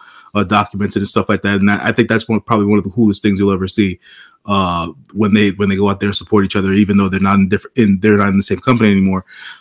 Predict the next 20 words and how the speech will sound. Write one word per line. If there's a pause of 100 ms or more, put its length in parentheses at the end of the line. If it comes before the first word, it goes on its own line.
(120)
Um, (120)
but
Phil's,
Phil's
appearance
was,
was
one
where
I
was
taken
aback
by,
'cause
I
said
to
myself,
"Well,